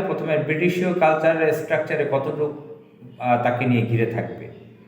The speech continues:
আর সব কিছুর পরেও দেখেছি জামাত ইসলামের আমিরকে ঘিরে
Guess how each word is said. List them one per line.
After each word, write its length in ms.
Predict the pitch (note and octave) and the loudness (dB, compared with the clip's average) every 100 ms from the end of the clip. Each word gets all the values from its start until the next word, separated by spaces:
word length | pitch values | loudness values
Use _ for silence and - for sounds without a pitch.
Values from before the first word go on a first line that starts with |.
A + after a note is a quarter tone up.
| - - - - _ - | -20 -20 -20 -20 _ -8
আর 100 | G#2 | -4
সব 240 | C#3 - | -2 -2
কিছুর 220 | F3 A3 G3+ | 0 0 2
পরেও 260 | F#3 F#3 F3 | 2 2 2
দেখেছি 600 | D#3+ - - C#3+ - - | 0 -4 -4 -4 -4 -2
জামাত 220 | C3+ B2+ B2 | 0 0 -2
ইসলামের 240 | C#3+ B2+ | -2 2
আমিরকে 420 | A#2 A#2 A#2 C3+ | 2 2 0 -2
ঘিরে 300 | A2+ A2+ A#2 | -2 -2 0